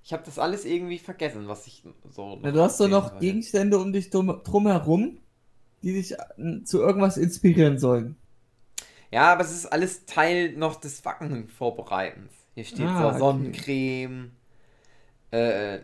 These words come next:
Speaker 1: hier so eine Dingsbox. Wie heißt denn das nochmal,
Speaker 2: Mhm.
Speaker 1: wo man so Strom drin hat, dass
Speaker 2: Ähm,
Speaker 1: man
Speaker 2: Powerbank.
Speaker 1: den da rausnehmen kann?
Speaker 2: Powerbank.
Speaker 1: Powerbank.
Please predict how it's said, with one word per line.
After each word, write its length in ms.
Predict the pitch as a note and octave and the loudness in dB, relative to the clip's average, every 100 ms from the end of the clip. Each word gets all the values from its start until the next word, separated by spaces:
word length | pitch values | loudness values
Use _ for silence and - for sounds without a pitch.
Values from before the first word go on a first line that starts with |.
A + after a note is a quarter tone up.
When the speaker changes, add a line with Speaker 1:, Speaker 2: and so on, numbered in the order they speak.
| G#2+ | -14
Speaker 1:
hier 260 | G#2+ A#2+ A#2 | -10 -6 -4
so 60 | A2+ | -6
eine 180 | G#2 G2 | -10 -8
Dingsbox. 1000 | D3 D#3 D#3 - C#3+ C#3 - - - - | -6 -6 -8 0 2 2 -2 -16 -16 -4
Wie 100 | B2+ | 0
heißt 220 | G3+ - | 0 -2
denn 60 | - | -6
das 200 | A2 - | -6 -6
nochmal, 320 | A2 G#2+ G#2 | -8 -6 -6
Speaker 2:
Mhm. 40 | |
Speaker 1:
wo 60 | A2+ | -6
man 240 | A#2+ A#2+ | -6 -6
so 120 | A2+ A#2 | -6 -10
Strom 480 | - - F3+ G#3 | -8 -4 -2 -2
drin 340 | D#3 B2+ G2+ F#2+ | -6 -4 -6 -6
hat, 240 | F#2 F#2+ - - _ _ _ - _ - | -8 -10 -18 -20 _ _ _ -20 _ -6
dass 240 | C#3 C#3 | -2 0
Speaker 2:
Ähm, 80 | C3+ | -2
Speaker 1:
man 120 | B2 | -2
Speaker 2:
Powerbank. 240 | D3 F3 B2 | 2 2 2
Speaker 1:
den 60 | |
da 60 | A2+ | 0
rausnehmen 440 | C#3 C3+ A#2 F#2+ | -2 -4 -10 -12
kann? 340 | F#2+ G2 F#2 F#2+ - _ _ _ _ _ _ | -10 -10 -10 -14 -20 _ _ _ _ _ _
Speaker 2:
Powerbank. 680 | - E3 D#3+ D3+ C3+ C3+ C3 _ | 0 2 2 2 -4 -6 -12 _
Speaker 1:
Powerbank. 680 | - G3+ D#3 G2+ F2+ E2+ - | -6 0 0 -2 -8 -10 -18